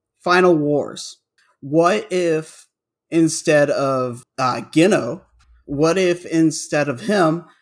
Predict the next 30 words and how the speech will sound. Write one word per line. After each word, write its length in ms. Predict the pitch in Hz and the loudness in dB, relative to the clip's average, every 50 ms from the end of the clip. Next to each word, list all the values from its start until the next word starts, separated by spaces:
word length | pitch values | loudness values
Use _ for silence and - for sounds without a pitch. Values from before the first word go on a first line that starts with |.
| _ _ _ - | _ _ _ -16
the 560 | 151 127 147 156 156 151 143 143 139 135 - - | -10 -4 -2 0 0 2 0 0 -2 -4 -4 -2
Exians 720 | 165 165 - - 185 165 151 143 135 135 123 - - - _ _ _ _ _ _ _ _ _ | -4 -4 -2 -2 0 0 0 0 -2 -4 -6 -8 -12 -16 _ _ _ _ _ _ _ _ _
started 360 | - - - 170 160 156 151 | -8 -2 0 0 0 0 0
playing 240 | - 165 156 147 143 | -2 -2 -2 0 0
around 320 | 143 143 139 135 139 139 135 | -2 -2 -2 -2 -2 -2 -4
with 160 | 131 127 - | -4 -4 -4
Godzilla's 500 | - 131 127 117 120 127 123 120 110 - | -4 -4 -4 -4 -4 -4 -4 -4 -6 -8
D 180 | 127 131 120 | -8 -6 -6
N 140 | 123 - 127 | -6 -6 -6
A 380 | 127 131 117 104 90 85 - _ _ _ _ _ _ _ _ _ 143 | -6 -6 -6 -6 -8 -10 -16 _ _ _ _ _ _ _ _ _ -2
and 400 | 143 139 135 135 131 127 120 123 | 0 0 0 0 -2 -4 -4 -4
we 160 | 143 143 139 127 | -2 -2 -2 -2
get 340 | 123 - 139 143 123 - | -4 -4 -4 -4 -4 -4
Space 340 | - - - 127 131 139 135 | -8 -10 -6 -6 -6 -6 -6
Godzilla? 520 | - 123 104 - - - - - - - - _ _ _ _ _ _ _ _ | -8 -10 -12 -12 -12 -16 -18 -18 -20 -20 -20 _ _ _ _ _ _ _ _
You 120 | - 156 151 | 0 2 4
know, 220 | 151 151 151 139 - | 4 4 4 2 2
I 140 | 143 160 175 | 2 2 2
think 300 | 175 - 208 185 185 - | 2 0 0 -2 0 -2
that 260 | 147 143 160 - - | -2 -2 -2 -2 0
idea 760 | 147 147 139 131 123 143 143 139 135 131 127 123 127 - - _ _ _ _ _ _ _ - | 0 0 0 0 -2 -2 -2 -2 -2 -2 -4 -6 -8 -10 -14 _ _ _ _ _ _ _ -4
would 180 | 135 143 147 | 0 2 2
have 160 | 147 139 123 - | 2 2 0 -2
been 220 | 135 127 123 - - - _ _ _ _ _ _ _ _ - | -2 -2 -2 -2 -6 -10 _ _ _ _ _ _ _ _ 0
a 100 | 147 151 | 2 2
little 420 | 147 139 143 143 165 160 151 135 | 2 2 2 4 4 4 4 4
better, 520 | 123 147 143 143 143 135 123 127 123 - _ _ _ _ _ _ _ _ - | 2 2 2 2 2 0 0 -4 -6 -10 _ _ _ _ _ _ _ _ -6
uh, 320 | 120 135 135 113 95 82 | -4 -2 -2 -2 -4 -6
than 320 | 123 135 151 147 135 123 123 | -4 -2 0 0 0 -2 -2
Gino. 600 | - 151 170 180 147 113 90 85 82 95 - | -2 0 0 2 0 -2 -6 -8 -12 -14 -16